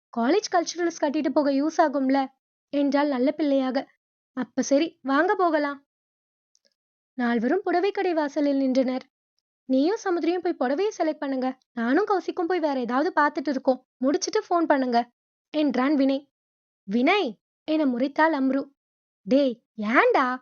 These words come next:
இவ்ளோ தூரம் கூட வந்துட்டு தனியா விட்டுட்டு போகணும்னு சொல்ற? நாமளும் போய் பார்க்கலாம் வா." "கௌசிக், இந்த லேடீஸ் புடவை எடுக்கும்போது கூடவே போக கூடாது, அப்புறம் நம்ம பாடி பஞ்சர் ஆகி நமக்கு வாங்கும்போது கால்கள் நகராது." "அத்தா,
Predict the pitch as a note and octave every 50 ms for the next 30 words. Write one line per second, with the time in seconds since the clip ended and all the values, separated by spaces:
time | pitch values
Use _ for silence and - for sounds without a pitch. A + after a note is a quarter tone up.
0 | _ _ - B3 A3+ G#3 C4 E4 D#4 A3 D#4 G#4 A#4+ A#4+ - G4 F#4+ F#4+ F4+ F4+
1 | E4 E4 C4+ D#4+ E4 - _ _ _ _ _ - B3 A#3+ D4 G4+ B4 B4+ A#4+ -
2 | F#4 D#4 D4 C4 D#4 D4+ C4 D4 D4 D4+ D#4 D#4 - C#4+ C4+ C4 B3+ C4+ D4+ -
3 | _ _ _ - B3+ A#3 A#3 B3+ D4+ A4 A#4 B4 A4 - E4 D4+ D4+ E4 D#4 C#4
4 | B3+ A3+ C4+ D4 D#4 D4+ _ _ _ _ _ _ _ _ _ _ _ _ _ _
5 | - A#3+ A#3+ C4 C#4 C4+ - F4 E4 D#4 C4+ - _ _ - A#3+ A#3+ A3+ A3+ A3
6 | A3+ C4+ E4 G4+ G4+ - - E4 D#4 D#4+ F4 F4 F4 E4+ C4+ E4+ D4 C#4 D#4+ D#4+
7 | F#4+ F#4+ - - C#4 D#4 E4+ F4+ D#4+ F#4 G#4 G4+ F4+ E4+ D4 D#4+ C#4 D#4 D4 C4+
8 | C4 A#3+ G#3+ C#4 C#4+ - _ _ _ _ - A3+ G#3 - - E4 G4 F#4+ F4+ D#4
9 | C#4 C4+ G#3 G3+ A3+ C4 D#4+ G4+ G4+ G4+ F#4+ E4+ E4 D#4+ F4 F4 E4 D#4+ D4 C#4+
10 | D4 E4+ - _ _ _ _ - B3+ B3 B3 G#3+ - A#3+ A#3 A#3+ D4 E4+ G4+ G4
11 | F4+ F#4 G#4+ G#4+ - C#4 A3+ A3+ D4 E4 F#4+ G4+ G4 F4+ E4 E4 D#4+ D#4 D4+ C4+
12 | C#4+ - _ _ _ _ _ _ _ _ _ _ _ _ _ _ _ _ - B3+
13 | A#3 - - F4